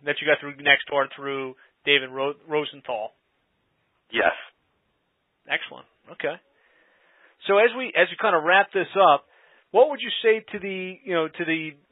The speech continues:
Speaker 1: plumber or H vac business owner that's,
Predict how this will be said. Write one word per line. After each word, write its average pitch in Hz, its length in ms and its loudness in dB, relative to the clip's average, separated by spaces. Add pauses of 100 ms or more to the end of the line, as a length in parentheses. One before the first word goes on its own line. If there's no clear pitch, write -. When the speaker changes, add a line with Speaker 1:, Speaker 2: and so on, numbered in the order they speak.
Speaker 1:
plumber 185 520 2
or 156 180 2
H 175 160 0 (100)
vac 160 220 4 (640)
business 170 460 -2
owner 165 400 -2
that's, 143 180 2